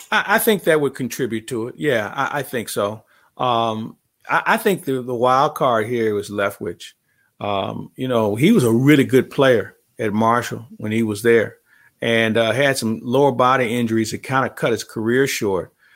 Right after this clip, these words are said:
But I was talking to someone who knows both Brady and Leftwich, and Brady is giddy about actually working with a guy who quarterbacked in the N F L. Now, if you look back and you look at what he worked with in New England,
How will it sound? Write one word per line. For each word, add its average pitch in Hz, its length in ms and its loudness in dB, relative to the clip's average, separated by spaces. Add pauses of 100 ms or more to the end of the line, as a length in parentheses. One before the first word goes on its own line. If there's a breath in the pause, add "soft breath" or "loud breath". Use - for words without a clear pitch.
(340 soft breath)
But 123 180 4
I 147 140 4
was 143 120 -2
talking 135 400 -4
to 110 60 -6
someone 120 600 -4
who 120 200 -4
knows 120 360 0
both 120 360 0
Brady 117 520 0 (300)
and 117 480 -2 (200)
Leftwich, 110 580 0
and 113 240 -4
Brady 123 500 2
is 107 140 -4
giddy 117 500 0
about 110 540 -2
actually 123 480 0
working 127 640 2
with 123 220 0
a 143 40 -4
guy 110 460 0 (560)
who 160 160 0
quarterbacked 135 640 4
in 127 60 0
the 127 100 -2
N 123 100 0
F 120 160 -4
L. - 300 -4 (560)
Now, 135 100 -2
if 123 100 -4
you 190 120 2
look 190 240 2
back 143 300 2
and 127 120 -4
you 147 140 0
look 143 180 -2
at 123 100 -2
what 127 160 -2
he 127 140 -4
worked 127 320 -2
with 117 220 -2
in 107 100 -2
New 110 180 0
England, 135 360 0